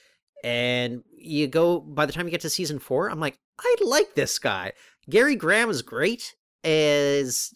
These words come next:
kind of the, uh, the, kind of a quintessential Vulcan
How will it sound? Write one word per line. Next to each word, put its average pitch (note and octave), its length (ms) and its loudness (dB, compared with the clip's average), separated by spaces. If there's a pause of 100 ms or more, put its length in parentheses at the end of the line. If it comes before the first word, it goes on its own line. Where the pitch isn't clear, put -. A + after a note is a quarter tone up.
kind C#3 160 -2
of B2 120 -6
the, C3 200 0
uh, A#2+ 160 0
the, B2+ 440 -4 (140)
kind D3 160 -6
of B2 80 -4
a A#2 60 -2
quintessential - 560 -6
Vulcan A#2+ 400 -4